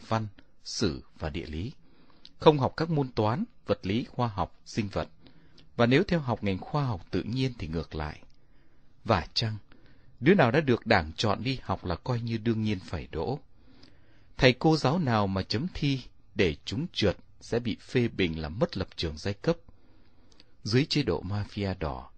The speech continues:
đây là một trọng tội. Thí dụ cụ thể, Hạ Bá Nền nguyên là giao liên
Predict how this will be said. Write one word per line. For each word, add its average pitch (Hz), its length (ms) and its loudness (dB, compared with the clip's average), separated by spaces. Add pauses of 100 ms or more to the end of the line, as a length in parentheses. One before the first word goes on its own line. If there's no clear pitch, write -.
(120)
đây 107 180 -2
là 78 100 -6
một 71 240 -10
trọng 82 300 -6
tội. 67 180 -8 (1000)
Thí 123 120 2
dụ 98 240 -4
cụ 78 200 -6
thể, 78 320 -6 (720)
Hạ 104 180 4
Bá 120 160 4
Nền 113 340 2 (260)
nguyên 135 180 2
là 101 140 0
giao 127 240 -2
liên 127 200 -2